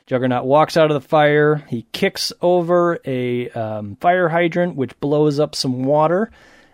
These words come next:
which, um, reacts with a nearby cement truck. Uh, so that's happening in the background. They fight a whole bunch more.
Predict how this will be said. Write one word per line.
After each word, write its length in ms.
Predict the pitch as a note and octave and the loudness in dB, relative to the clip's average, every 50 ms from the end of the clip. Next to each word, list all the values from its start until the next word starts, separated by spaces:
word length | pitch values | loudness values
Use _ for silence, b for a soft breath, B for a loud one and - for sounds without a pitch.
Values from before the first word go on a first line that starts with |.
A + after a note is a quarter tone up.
| b | b
which, 480 | b B2 A#2+ A#2+ A#2 - - - - - _ - | b -4 -4 -4 -4 -6 -8 -12 -14 -14 _ -8
um, 460 | B2 A2+ A2 A2 A2 A2 A2 A#2 A#2+ - _ _ _ _ | -6 -6 -4 -4 -4 -4 -6 -6 -8 -10 _ _ _ _
reacts 580 | - C3+ C3 C3 C3 C3+ C#3 D3 D#3 D3+ - - | -8 -4 -2 0 2 2 2 2 0 -2 -4 -6
with 200 | C3+ B2+ - - | -6 -4 -4 -6
a 120 | B2+ A#2 | -6 -4
nearby 600 | A#2 A#2+ B2+ C3 C#3 C#3+ C3+ B2 B2 B2 A#2+ B2 | -4 -2 0 0 0 0 0 0 0 0 0 -2
cement 600 | A#2 - - - B2 A2+ A2+ B2 C#3 D#3 E3 - - _ | -4 -6 -6 -4 -4 -2 0 2 0 0 -2 -4 -10 _
truck. 560 | - - - - A#2+ A2+ C#3+ - - - - - _ _ | -12 -10 -8 -6 -4 -6 -6 -6 -10 -18 -20 -20 _ _
Uh, 180 | A2+ G#2+ G#2 G#2 | -16 -14 -14 -14
so 140 | - - C3+ | -6 0 2
that's 180 | D#3 D#3+ - | 2 2 4
happening 340 | - D#3 D3 C#3 - C#3 B2+ | 4 2 2 2 0 0 -2
in 60 | B2 | -2
the 80 | A#2 A2 | -2 -4
background. 420 | A2+ A2 G#2 G#2 - - F3+ G#3 | -6 -8 -8 -8 -8 -8 -4 -4
They 60 | G#3+ F3 | -4 -2
fight 260 | - - G#3+ G#3 G3 | 0 0 2 2 2
a 60 | F#3 | 2
whole 200 | D3 D#3 F3+ F3 | 2 2 2 2
bunch 280 | D3+ D3+ C#3 C3+ - - | 2 2 0 0 -2 -2
more. 440 | B2+ A#2+ C3 C#3+ D#3 D3+ D3+ D3 | -2 0 2 2 4 4 2 2